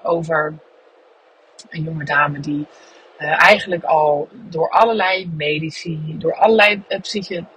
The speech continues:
psychiatrische, ehm, ja, hulpverleners is gezien, maar ook medici van het, eh, van, van allerlei specialistische ziekenhuizen. Ik wou de naam zeggen, maar dat is niet zo gepast. Ehm, en iedereen heeft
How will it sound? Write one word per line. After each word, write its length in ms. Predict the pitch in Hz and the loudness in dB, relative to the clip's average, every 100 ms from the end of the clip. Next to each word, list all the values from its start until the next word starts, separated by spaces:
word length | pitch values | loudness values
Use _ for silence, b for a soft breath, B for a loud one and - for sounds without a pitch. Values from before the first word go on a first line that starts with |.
| 214 | -16
psychiatrische, 840 | - 202 170 165 - 180 - 165 160 - - - - - | -10 -6 0 -2 -2 -10 -2 -2 -2 -8 -20 -20 -20 -10
ehm, 340 | 165 156 156 151 147 170 165 | -6 -6 -6 -6 -8 -6 -2
ja, 220 | 147 143 | 0 0
hulpverleners 760 | 160 190 185 190 165 165 160 - | 0 0 0 2 4 4 -2 -8
is 120 | 160 | -10
gezien, 360 | - 170 175 165 | -8 -4 -2 0
maar 140 | 165 | 0
ook 180 | 208 208 | -2 -2
medici 360 | 190 175 175 180 | -2 -2 -4 -10
van 140 | 185 | -12
het, 260 | 180 - - - - - - - | -12 -14 -20 -20 -20 -20 -12 -6
eh, 300 | 175 180 180 | -2 0 -2
van, 260 | 180 180 175 | 0 -2 -2
van 200 | 190 170 | -6 0
allerlei 280 | 175 175 | 2 4
specialistische 720 | 170 - 165 185 160 - 165 156 | 2 -4 -6 -6 -8 -6 -4 -2
ziekenhuizen. 600 | 165 143 147 147 147 131 | -4 -2 -4 -2 -6 -10
Ik 100 | - | 0
wou 240 | 143 147 - | 0 0 -6
de 200 | - 151 | -6 -4
naam 200 | 147 143 | -2 -2
zeggen, 260 | - 139 143 | -4 -12 -14
maar 100 | - | -12
dat 80 | 151 | -8
is 80 | |
niet 140 | 175 151 | -8 -8
zo 80 | 147 | -12
gepast. 380 | - 170 - - B B B B B - | -4 -4 -4 -18 B B B B B 0
Ehm, 440 | 180 180 175 175 175 170 170 - | 4 4 4 0 -2 -4 -8 0
en 340 | 202 220 202 _ _ _ - | 4 4 2 _ _ _ -4
iedereen 580 | 285 277 240 233 247 233 | 0 2 4 4 2 -4
heeft 480 | 202 202 - - | -4 -8 -8 -16